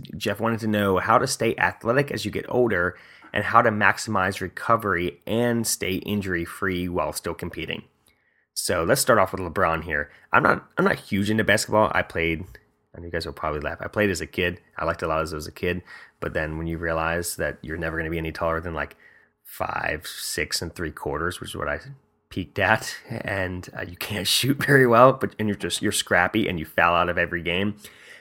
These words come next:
uh, you're probably not cut out for basketball. Uh, so I went and played soccer after that. But, uh, I don't keep up a ton with basketball, but I do know,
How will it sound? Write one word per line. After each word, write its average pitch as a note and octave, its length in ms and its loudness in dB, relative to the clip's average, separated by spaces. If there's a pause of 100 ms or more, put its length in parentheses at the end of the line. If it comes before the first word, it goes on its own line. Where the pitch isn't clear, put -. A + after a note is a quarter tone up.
uh, - 200 2
you're C#3 100 6
probably D#3+ 240 4
not - 160 0
cut D#3+ 100 2
out - 140 2
for - 60 -10
basketball. F#2+ 560 2 (500)
Uh, E2 160 4
so - 120 0
I E2+ 60 4
went F2+ 140 -2
and - 80 -12
played - 160 -8
soccer - 320 -2
after - 180 -8
that. - 180 -6 (320)
But, G2 380 4 (100)
uh, E2 320 2
I G#2 60 2
don't C#3+ 160 8
keep - 120 2
up B2+ 100 4
a A2 40 -4
ton A#2+ 260 0
with A#2 120 2
basketball, G2+ 340 2
but G#2 120 2
I F2+ 80 4
do G2 260 0
know, F2 400 0